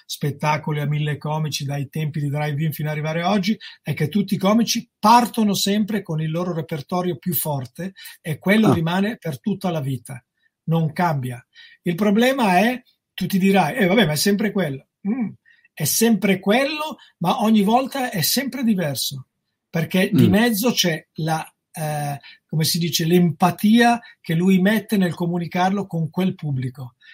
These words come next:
Speaker 1: E, eh, pur essendo sempre lo stesso repertorio, tutte le volte si accende di una nuova linfa, di una nuova luce, eh, ed è la forza della sua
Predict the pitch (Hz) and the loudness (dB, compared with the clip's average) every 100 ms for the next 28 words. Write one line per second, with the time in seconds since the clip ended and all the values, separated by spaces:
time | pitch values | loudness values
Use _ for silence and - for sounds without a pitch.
0 | - - 165 170 165 165 180 - 170 - | -20 -6 -2 0 2 0 -2 -8 -12 -6
1 | 180 165 190 190 165 208 208 190 - 240 | -4 2 4 6 4 6 6 4 4 0
2 | 208 180 - 180 196 190 208 196 208 226 | 0 -2 -2 -4 -2 -2 -4 -4 -2 0
3 | 240 196 160 165 185 202 202 - - 170 | -2 -4 -4 -2 0 0 0 -2 0 -2
4 | - - 196 196 202 196 - - - 160 | -2 -2 0 2 2 0 -8 -12 -4 -2
5 | 165 180 175 170 180 190 196 170 156 156 | 0 0 0 2 2 2 0 -2 -2 -2
6 | 160 156 156 143 - - 170 170 117 143 | 0 0 0 -2 -10 -4 0 0 0 -4
7 | 131 - - - 156 160 165 180 156 165 | -8 -14 -18 -6 -2 0 -2 -2 0 2
8 | 170 - 185 180 185 180 156 143 - 151 | 2 0 4 4 4 0 -2 -2 -4 -4
9 | 143 139 | -2 -4